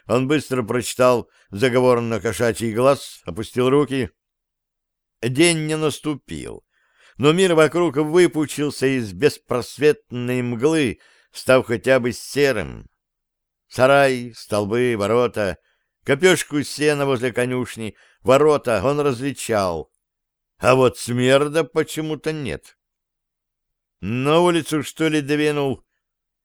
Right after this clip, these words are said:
Андрей ускорил шаг, толкнул калитку, вышел на середину накатанной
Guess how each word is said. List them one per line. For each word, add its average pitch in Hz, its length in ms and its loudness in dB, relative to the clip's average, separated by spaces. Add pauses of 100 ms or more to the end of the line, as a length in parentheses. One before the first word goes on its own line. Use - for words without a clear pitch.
(160)
Андрей 123 360 4
ускорил 113 500 -2
шаг, 135 400 -2 (460)
толкнул 131 360 0
калитку, 127 640 -4 (480)
вышел 143 500 2
на 131 160 -2
середину 131 540 -2
накатанной 113 800 0